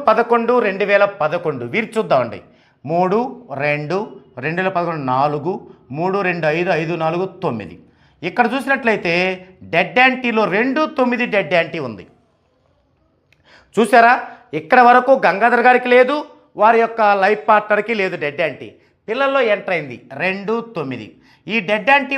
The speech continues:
ఉండటం వల్ల ఏమైందంటే ఇది పదహారు నుంచి ముప్పై దాకా ఉంటుంది ఈ ప్రభావం. అయితే ఇది డెడ్ యాంటీ ఉండటం వల్ల దీంట్లో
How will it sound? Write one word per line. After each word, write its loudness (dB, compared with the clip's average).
ఉండటం -2
వల్ల 0
ఏమైందంటే -4
ఇది -4
పదహారు 6
నుంచి -8
ముప్పై -6
దాకా 0
ఉంటుంది -12
ఈ -12
ప్రభావం. -4
అయితే 2
ఇది -4
డెడ్ 0
యాంటీ 2
ఉండటం -2
వల్ల 0
దీంట్లో -2